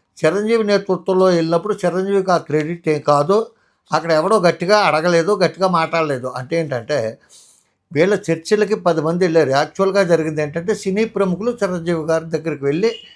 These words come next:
"ఏమంటే మన సమస్యల గురించి ఆంధ్రప్రదేశ్ ముఖ్యమంత్రి గారితో చర్చించమని" అడిగితే ఆయన ఒప్పుకుని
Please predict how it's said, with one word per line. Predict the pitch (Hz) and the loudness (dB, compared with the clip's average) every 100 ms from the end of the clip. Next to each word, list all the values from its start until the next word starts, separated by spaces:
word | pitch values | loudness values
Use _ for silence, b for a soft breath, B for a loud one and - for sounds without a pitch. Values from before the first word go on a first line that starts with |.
| B B - | B B 0
"ఏమంటే | 175 226 | 0 2
మన | 226 214 | 0 0
సమస్యల | 175 170 185 190 175 | 0 0 0 0 0
గురించి | 151 165 160 226 | 0 -4 -4 -2
ఆంధ్రప్రదేశ్ | 208 175 180 175 180 170 | 0 0 0 0 0 -2
ముఖ్యమంత్రి | 160 156 151 147 147 | -6 -8 -4 -4 -2
గారితో | 147 147 202 | -2 0 -4
చర్చించమని" | 202 180 - 196 175 175 160 | -4 -6 -6 -6 -4 -4 -2
అడిగితే | 131 127 135 127 185 220 | -2 -2 -4 -4 -2 0
ఆయన | 185 170 | 0 0
ఒప్పుకుని | 156 147 135 156 165 | 0 -2 -6 -4 -4